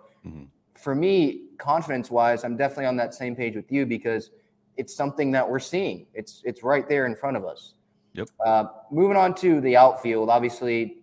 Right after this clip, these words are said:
Speaker 2: Profar and Beatty isn't the left field combination I don't think anyone envisioned,
Speaker 1: No.
Speaker 2: uh, you know, going into opening day. Uh, I, I've liked what I've seen out of Beatty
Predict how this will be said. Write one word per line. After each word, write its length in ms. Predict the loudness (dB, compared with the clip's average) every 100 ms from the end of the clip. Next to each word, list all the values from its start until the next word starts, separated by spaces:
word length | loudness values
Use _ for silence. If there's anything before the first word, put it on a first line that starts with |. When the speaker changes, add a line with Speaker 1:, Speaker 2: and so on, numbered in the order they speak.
| _
Speaker 2:
Profar 460 | -6 -2 2 2
and 120 | 2 -2
Beatty 340 | 0 0 0
isn't 300 | -2 -6 -8
the 300 | -6 -4 -6 -10 _ _ _
left 260 | 2 2 4
field 200 | -2 -4
combination 580 | -2 -2 0 -4 -6 -8
I 60 | -8
don't 160 | -8
think 260 | -10 -10 _ _
anyone 340 | -6 -4 -2 -2
envisioned, 680 | -2 -2 -2 -2 -4 -4 -10 _ _ -20
Speaker 1:
No. 100 | -18 -8
Speaker 2:
uh, 160 | -4 -4 -6 -6
you 100 | -4
know, 160 | -4 -8 4
going 280 | 6 6 4
into 140 | 2
opening 400 | 4 2 0 2
day. 300 | 4 4 2 -6 -20 _ _ _
Uh, 140 | 0 2
I, 200 | 4 6
I've 100 | 8
liked 220 | 8 6
what 100 | 6
I've 120 | 4 4
seen 240 | -2 0
out 140 | 0
of 80 | 0
Beatty 380 | 0 0 0 -4